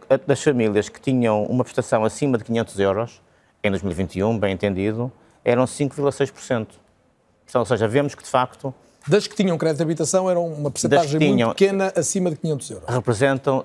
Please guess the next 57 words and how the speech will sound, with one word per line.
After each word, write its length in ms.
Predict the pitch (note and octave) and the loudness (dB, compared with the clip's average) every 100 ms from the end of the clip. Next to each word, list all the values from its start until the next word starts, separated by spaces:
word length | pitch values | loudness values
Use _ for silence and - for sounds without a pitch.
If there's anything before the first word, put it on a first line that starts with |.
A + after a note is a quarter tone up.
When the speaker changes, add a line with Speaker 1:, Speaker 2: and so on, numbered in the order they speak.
| - | -8
Speaker 1:
cinco 320 | - C3+ A#2 | -4 -2 0
ponto 160 | B2+ - | -2 0
seis 160 | C#3 | -2
por 60 | C#3 | 2
cento. 0 | |
Speaker 2:
É 20 | |
claro 180 | E3+ D#3+ | 2 2
que 100 | F3 | 2
esses 140 | D3+ | 2
Speaker 1:
Não, 60 | A#2+ | 4
Speaker 2:
dados 220 | F3 F3+ | 2 0
estarão 200 | - D#3 | 0 2
Speaker 1:
da 60 | E3 | 2
população. 360 | - D#3+ E3 D#3+ | 2 4 4 4
Speaker 2:
seguramente 260 | F3 F3 | 0 2
Speaker 1:
Peço 140 | E3+ B2 | 2 2
Speaker 2:
atualizados 380 | D#3+ D3+ G#2+ - | 2 4 2 2
Speaker 1:
desculpa. 120 | F#2 | 0
Speaker 2:
para 100 | - | 0
cima 300 | - F3 D3 | 0 0 0
hoje, 220 | C#3+ E3 | 0 2
Speaker 1:
Claro, 400 | F2+ F#2+ G2+ F2 | 4 4 4 0
claro, 260 | - F#2+ F2 | 0 0 0
muito 220 | G2+ G2+ | -2 -4
Speaker 2:
com, 60 | B2+ | -4
Speaker 1:
importante 260 | G#2+ G#2 | -4 -4
Speaker 2:
com, 60 | A#2 | -4
Speaker 1:
isso, 80 | - | -2
Speaker 2:
com 60 | |
o 20 | C#3 | 0
Speaker 1:
claro. 140 | D3+ | 2
Speaker 2:
disparar 180 | C#3 C3 | 0 -2
da 60 | B2+ | -4
inflação. 320 | A2+ F#2+ - | -6 -8 -2
Speaker 1:
Mas, 140 | C3 | -2
portanto, 440 | - B2+ G2 - D3+ | 2 -2 -2 -10 -8
isto 120 | E3 | -8
para 120 | - D3+ | -6 -4
dizer 180 | E3 | -4
que, 100 | C#3 | -4
de 60 | - | -2
facto, 480 | C#3+ D3 - C#3 C3 - | -2 -2 -2 -8 -8 -2
eh, 360 | A#2+ A#2+ A2+ - | 0 2 0 -2
eh, 100 | A2+ | -2
hoje 560 | G#2 B2+ D3 A#2+ C3 - _ _ _ _ | 0 0 0 -2 -8 -8 _ _ _ _
a 60 | A#2 | -2
relação 260 | B2 B2+ D3+ | 0 0 -2
das 100 | B2 | -4
famílias 380 | C3+ A2 G#2+ - | -4 -2 -4 -2
com 420 | B2+ A2 F#2+ F#2 | -2 0 -2 -4
a 80 | G2 | -6
sua 180 | - A2 | -4 -2
casa 460 | A2+ A2+ A2+ A#2+ - | 0 0 -2 -6 -4
é 140 | A2+ | -4
muito 340 | A#2+ C#3 D#3 C3 | -2 -2 -4 -8
diferente 440 | A#2+ A2 G#2 G#2 | -8 -4 -4 -2
daquela 560 | G#2 G#2 G2+ G2 G2+ | -4 2 2 2 -2